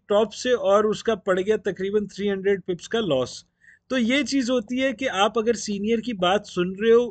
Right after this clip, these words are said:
अगर मैं बोल रहा हूँ तो जाहिर है किसी वजह से बोल रहा होता हूँ ना, मुझे शौक थोड़ी है कि मैं आपको बोलूँ ट्रेड ही ना लें। अच्छा, उसके बाद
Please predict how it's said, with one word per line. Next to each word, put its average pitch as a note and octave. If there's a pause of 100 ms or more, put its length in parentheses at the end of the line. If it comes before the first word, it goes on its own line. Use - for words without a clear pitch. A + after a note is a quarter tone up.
(100)
अगर G3+
मैं B3
बोल G3+
रहा C4
हूँ B3
तो A#3
जाहिर A3
है B3+
किसी A#3
वजह F3+
से A3+
बोल G3
रहा F#3+
होता F#3
हूँ G3+
ना, A3+
मुझे F#3+
शौक G3
थोड़ी G#3+
है G#3
कि F#3 (260)
मैं F3+
आपको E3+
बोलूँ F3+
ट्रेड F3
ही F3+
ना D#3
लें। B2+ (640)
अच्छा, D#3+ (920)
उसके F#3+
बाद C4+